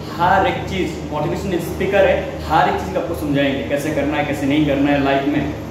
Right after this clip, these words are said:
YouTube में कैसे अर्न कर सकते हो, आप YouTube चैनल कैसे ग्रो कर सकते हो। वी मेक क्रिएटर्स और एक है जो कि इनका नाम इधर नहीं है, पर वो भी बहुत अच्छा बोलते हैं, वो कैसे YouTube में कैसे है, कौन सी सेटिंग कैसे है, कैसे वीडियो डालना है, कौन सा वीडियो डालना है, कैसे टेक डालना है,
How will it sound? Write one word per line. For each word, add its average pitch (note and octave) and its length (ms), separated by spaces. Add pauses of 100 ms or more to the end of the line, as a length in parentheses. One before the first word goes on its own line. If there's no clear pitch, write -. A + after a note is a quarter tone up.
YouTube F3+ 340
में G#3 140
कैसे G3 160
अर्न F3 300
कर E3+ 120
सकते D3+ 280
हो, - 360
आप - 140
YouTube D#3 300
चैनल G#3 200
कैसे - 140
ग्रो E3 260
कर G3+ 180
सकते E3+ 240
हो। D3+ 60 (360)
वी A#3+ 280
मेक A3+ 100
क्रिएटर्स G3+ 480
और F#3+ 160
एक G3 120
है G3 80
जो F3 140
कि F3+ 60
इनका F3+ 220
नाम E3 240
इधर E3+ 220
नहीं F#3 120
है, G3+ 360
पर F3 80
वो D#3 160
भी - 80
बहुत F#3 220
अच्छा F3+ 240
बोलते E3 360
हैं, G3+ 320
वो C#3 100
कैसे E3 280 (400)
YouTube D#3 220
में F3 140
कैसे F3 200
है, D#3+ 180
कौन D#3+ 180
सी D#3+ 100
सेटिंग E3+ 240
कैसे E3+ 300
है, E3+ 60
कैसे E3 180
वीडियो D#3 280
डालना E3+ 260
है, E3 80
कौन D#3 80
सा F#3 80
वीडियो D#3 300
डालना E3+ 260
है, E3+ 120
कैसे D#3 160
टेक G3 360
डालना E3 280
है, D#3+ 160